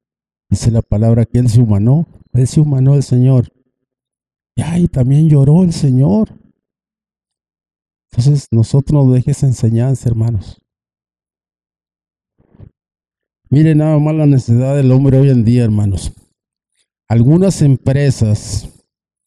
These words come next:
requieren que los ejecuti-, el ejecutivos jóvenes sometan sus planes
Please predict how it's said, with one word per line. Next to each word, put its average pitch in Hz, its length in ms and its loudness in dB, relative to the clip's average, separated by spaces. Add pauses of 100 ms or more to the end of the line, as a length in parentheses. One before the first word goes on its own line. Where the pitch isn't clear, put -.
(220)
requieren 160 640 0
que 156 100 0
los - 540 -2
ejecuti-, 131 560 0
el 120 120 2
ejecutivos 143 680 0
jóvenes 147 500 2
sometan 147 500 0
sus 135 220 -2
planes 135 580 -2